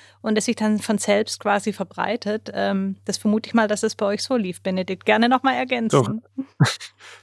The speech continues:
Speaker 2: Doch, genau, das, das, das ist schon ziemlich gut getroffen. Ähm,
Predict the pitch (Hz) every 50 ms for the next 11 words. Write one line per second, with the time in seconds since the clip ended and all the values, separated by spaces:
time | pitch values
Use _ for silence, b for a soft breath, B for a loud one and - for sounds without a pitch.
0 | B - 143 117 - 135 135 123 120 117 123 - 139 131 120 - 135 120 127 135
1 | 123 131 - 143 131 139 143 135 - 147 - - 113 - 151 151 139 135 143 165
2 | - - 139 131 131 131